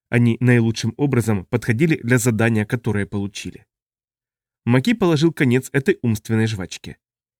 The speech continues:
"Я не могу покинуть эту планету до окончания суда". Она это знала, но это надо было произнести вслух.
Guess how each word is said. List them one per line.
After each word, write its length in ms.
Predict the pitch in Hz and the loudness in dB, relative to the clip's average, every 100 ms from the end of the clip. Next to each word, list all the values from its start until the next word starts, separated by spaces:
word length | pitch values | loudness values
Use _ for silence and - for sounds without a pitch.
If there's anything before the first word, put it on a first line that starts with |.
| _ - | _ -2
"Я 180 | 113 110 | 2 4
не 120 | 113 | 4
могу 240 | 120 117 | 2 0
покинуть 400 | 110 110 117 107 - | -2 -2 0 0 0
эту 220 | 120 113 | -4 -2
планету 440 | 113 117 139 156 - | 0 0 0 -4 -2
до 140 | 117 | 0
окончания 520 | 107 113 110 107 98 | 0 -2 0 -2 -2
суда". 360 | 92 104 92 78 _ _ _ _ _ _ _ - | -6 -8 -10 -12 _ _ _ _ _ _ _ -4
Она 200 | 139 208 | 2 2
это 180 | 214 170 | 2 -2
знала, 380 | 113 92 85 - _ | -2 -6 -8 -14 _
но 120 | - 127 | 0 2
это 220 | 165 175 | 2 0
надо 240 | 123 156 156 | 0 0 2
было 180 | 165 | -2
произнести 580 | 165 139 131 120 117 - | -2 -2 0 -2 -4 -6
вслух. 420 | 92 - 90 - | -10 -8 -10 -12